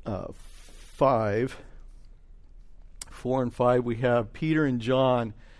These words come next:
um, being arrested and told not to preach in that name. And if you remember that, that first scenario, Peter and John walk into the temple,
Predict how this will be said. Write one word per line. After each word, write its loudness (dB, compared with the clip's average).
um, -2
being 2
arrested 0
and -4
told -2
not -2
to -8
preach -4
in 0
that 0
name. 0
And 0
if -4
you 6
remember 8
that, 8
that 2
first 0
scenario, 4
Peter 2
and 4
John 6
walk 4
into 0
the 2
temple, 0